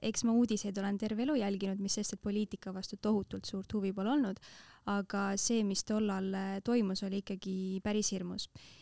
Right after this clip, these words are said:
Ja ma tundsin, et, äh, pean midagi selleks ette võtma ja kuna ma olingi peale gümnaasiumi lõppu kolinud Tallinnasse, et, äh, oma, äh, ülikooli teed alustada, siis, äh, leidsin tee Reformi noorteni, mis on siis Reformierakonna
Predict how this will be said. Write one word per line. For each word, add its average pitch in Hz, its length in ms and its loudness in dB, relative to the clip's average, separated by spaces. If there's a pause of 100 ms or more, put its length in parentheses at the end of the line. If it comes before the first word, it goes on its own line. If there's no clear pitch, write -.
(260)
Ja 196 680 -2
ma 208 160 -2
tundsin, 220 400 2
et, - 240 -6
äh, 202 240 0
pean 220 160 2
midagi 208 360 -2
selleks 208 400 -4
ette 214 200 -6
võtma 202 320 -4 (320)
ja 196 460 -2 (320)
kuna 208 180 -2
ma 208 120 2
olingi 208 260 0
peale 208 240 -2
gümnaasiumi 214 480 0
lõppu 214 260 -4
kolinud 208 380 0
Tallinnasse, 214 560 2
et, - 260 -10
äh, 202 200 -2
oma, 202 340 0 (500)
äh, 208 140 -2
ülikooli 220 400 2
teed 208 200 -2
alustada, 208 440 -2
siis, - 380 0
äh, 208 120 -2
leidsin 214 400 0
tee 208 360 0
Reformi 226 400 2
noorteni, 277 420 2 (140)
mis 220 180 -4
on 208 100 0
siis 196 240 -2
Reformierakonna 202 840 0